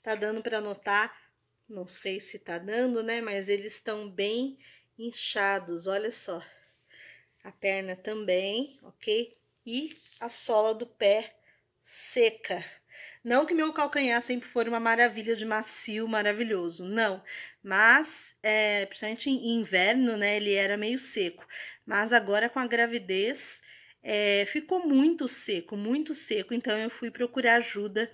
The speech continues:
da dermatologista, né, de um especialista, qual creme eu devo passar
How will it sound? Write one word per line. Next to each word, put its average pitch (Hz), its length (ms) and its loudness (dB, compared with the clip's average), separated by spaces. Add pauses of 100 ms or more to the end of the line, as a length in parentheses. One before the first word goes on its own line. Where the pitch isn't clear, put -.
(460)
da 196 400 0
dermatologista, 190 1120 -4
né, 196 160 -4
de 190 80 -8
um 190 40 -8
especialista, 202 880 -4 (400)
qual 302 320 4
creme 247 320 6
eu 226 80 0
devo 208 280 -2
passar 220 680 2